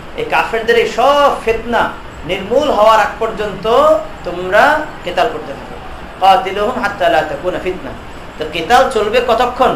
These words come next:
এটার জন্য হদ বাতানো হয়েছে, যে তোমরা তাদের বিরুদ্ধে কেতাল করতে থাকো, হাত্তা লা তুজাদা ফিতনা।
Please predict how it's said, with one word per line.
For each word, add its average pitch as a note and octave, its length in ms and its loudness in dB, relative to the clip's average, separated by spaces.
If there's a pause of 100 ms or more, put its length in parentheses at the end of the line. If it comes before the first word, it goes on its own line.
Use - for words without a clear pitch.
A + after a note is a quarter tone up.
(420)
এটার F#3+ 280 -2
জন্য G#3 260 -4
হদ G3+ 220 2
বাতানো F3 320 2
হয়েছে, - 240 -10 (400)
যে C#3 80 -8 (240)
তোমরা F3+ 220 -2
তাদের F#3 280 -2
বিরুদ্ধে F#3+ 360 -2
কেতাল G3 240 -2 (100)
করতে E3 280 -8
থাকো, G3 200 -2
হাত্তা F3+ 420 0 (120)
লা D#3+ 320 2
তুজাদা C4 580 -2
ফিতনা। G#3 380 -6